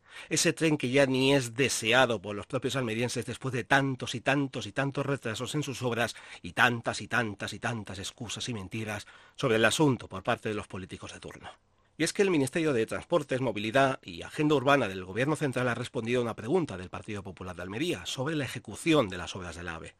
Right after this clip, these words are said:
La respuesta, algo obvia, pero que nos ha hecho ponernos las manos a la cabeza una vez más. Y es que hasta el treinta de junio de este año apenas se ha gastado una quinta parte del dinero comprometido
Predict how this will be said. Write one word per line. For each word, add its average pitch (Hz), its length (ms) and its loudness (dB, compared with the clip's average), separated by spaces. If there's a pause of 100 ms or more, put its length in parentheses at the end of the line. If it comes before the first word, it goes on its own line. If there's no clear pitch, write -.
(200)
La 107 120 -2
respuesta, 104 560 -2 (140)
algo 101 420 -4 (140)
obvia, 135 400 -4 (120)
pero 117 220 2
que 123 80 0
nos 120 180 2
ha 165 80 6
hecho 156 300 2
ponernos 131 560 2
las 104 140 -4
manos 135 200 2
a 120 40 -4
la 104 80 -4
cabeza 104 280 -2
una 98 140 -6
vez 95 140 -6
más. 143 440 -6 (140)
Y - 60 0
es 170 100 -2
que - 80 -4
hasta 127 340 -4
el 90 140 -16
treinta 170 300 0
de 165 80 2
junio 147 240 4
de 143 60 2
este 143 180 -2
año 117 180 0
apenas 117 280 -2
se - 140 -2
ha 143 80 4
gastado 143 460 -2
una 127 180 0
quinta 180 520 0
parte 160 560 -2 (140)
del 139 260 4
dinero 110 400 2 (180)
comprometido 110 680 0